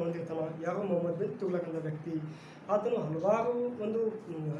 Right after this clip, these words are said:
ಯೋಜನೆಗಳು ಹಾಕಿರ್ತಾನೆ, ಸರಿಯಾದ ಯೋಜನೆಯನ್ನು ಹಾಕಿರ್ತಾನೆ, ಆದರೆ ಒಂದು ಯೋಜನೆಗಳಪ್ಪ ಅಂದರೆ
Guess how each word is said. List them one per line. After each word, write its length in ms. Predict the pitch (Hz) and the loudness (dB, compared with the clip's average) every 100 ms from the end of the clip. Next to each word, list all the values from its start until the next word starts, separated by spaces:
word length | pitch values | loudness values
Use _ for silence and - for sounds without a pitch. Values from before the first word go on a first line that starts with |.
| 156 | 6
ಯೋಜನೆಗಳು 360 | 226 233 233 208 | 8 8 6 6
ಹಾಕಿರ್ತಾನೆ, 360 | 202 190 190 175 170 | 4 2 0 0 0
ಸರಿಯಾದ 280 | 170 214 220 | 2 6 8
ಯೋಜನೆಯನ್ನು 320 | 214 220 226 208 | 8 6 2 0
ಹಾಕಿರ್ತಾನೆ, 340 | 196 196 - - - - | -2 -2 -2 -4 -10 -4
ಆದರೆ 180 | 156 160 160 156 | 0 0 0 0
ಒಂದು 140 | 175 240 | 0 10
ಯೋಜನೆಗಳಪ್ಪ 460 | 226 214 202 202 208 | 10 10 6 2 0
ಅಂದರೆ 140 | 226 | 2